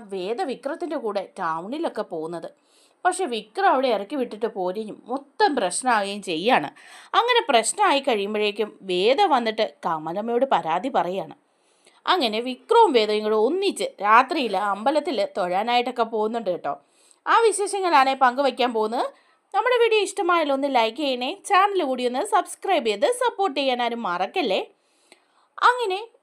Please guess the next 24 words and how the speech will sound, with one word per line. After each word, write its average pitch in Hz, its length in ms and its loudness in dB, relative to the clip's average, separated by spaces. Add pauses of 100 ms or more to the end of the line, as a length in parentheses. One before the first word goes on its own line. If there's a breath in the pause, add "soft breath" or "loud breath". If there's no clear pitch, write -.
വേദയും 233 580 0
കൊണ്ട് 339 400 -2 (160)
വിക്രം 240 500 -4
പോകുന്നുണ്ട് 269 560 0
ടൗണിലേക്ക്. 196 520 -8 (600 soft breath)
വിക്രത്തിന് 226 420 -6
ഒട്ടും 269 500 0
താല്പര്യമില്ലായിരുന്നു 294 920 2
വേദയെ 190 320 -2
കൊണ്ടുപോകാൻ. 190 460 -4 (340)
വേദ 175 300 -8
കരഞ്ഞ് 208 460 -4
കാല് 262 640 2
പിടിച്ചാ 285 280 -2
പോകുന്നത് 185 380 -6
കേട്ടോ. 170 220 -4 (540 soft breath)
"എന്നെയും 180 300 -10
കൂടെ 269 180 -2
അങ്ങോട്ടൊന്ന് 277 440 -4
ഇറക്കാനേ." 226 640 0 (300)
അപ്പൊ - 160 -8
വിക്രം 233 400 -4
പറയാണ്, 254 340 0 (380 soft breath)
"ഇല്ല, 233 480 -2